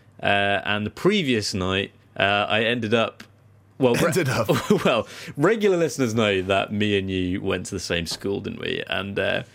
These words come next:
Speaker 1: the other night, I
Speaker 2: Same year at school.
Speaker 1: Same year at school,
Speaker 2: Everything.
Speaker 1: yeah.
Speaker 2: School buddies.
Speaker 1: Yeah.
Speaker 2: Same primary school.
Speaker 1: S-, s-, little mates, weren't we?
Speaker 2: <laughs> Depressing.
Speaker 1: Little mates at school.
Speaker 2: <laughs>
Speaker 1: Uh, well, yeah, so on Friday night, I found myself at the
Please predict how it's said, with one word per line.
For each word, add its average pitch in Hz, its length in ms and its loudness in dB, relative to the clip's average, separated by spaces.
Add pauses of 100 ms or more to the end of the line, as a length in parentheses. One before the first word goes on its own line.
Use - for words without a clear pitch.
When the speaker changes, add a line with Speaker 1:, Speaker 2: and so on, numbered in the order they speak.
(240)
Speaker 1:
the 107 120 2
other 127 160 2
night, 113 220 2
I 110 140 2
Speaker 2:
Same 135 180 0
year 143 200 2
at - 100 -2
school. 98 300 0
Speaker 1:
Same 131 300 0
year 127 140 2
at 110 100 -2
school, - 160 0
Speaker 2:
Everything. 127 360 0
Speaker 1:
yeah. 104 120 -2
Speaker 2:
School 143 220 2
buddies. 95 460 0 (260)
Speaker 1:
Yeah. 120 360 0
Speaker 2:
Same 120 240 0
primary 143 300 2
school. 120 260 -2
Speaker 1:
S-, 110 120 -6
s-, - 400 -8
little 208 340 0
mates, 202 460 -2
weren't 180 240 2
we? 208 360 2
Speaker 2:
<laughs> 123 40 -4
Depressing. 143 640 0
Speaker 1:
Little 185 220 2
mates 160 340 0
at 135 120 -4
school. 139 440 0
Speaker 2:
<laughs> - 60 -8 (340)
Speaker 1:
Uh, 135 280 2
well, 143 220 4
yeah, 143 180 2
so 135 200 2
on 131 100 0
Friday 143 320 2
night, 110 200 2
I 101 80 0
found 117 240 2
myself 113 500 0 (140)
at 107 420 -2
the 113 480 0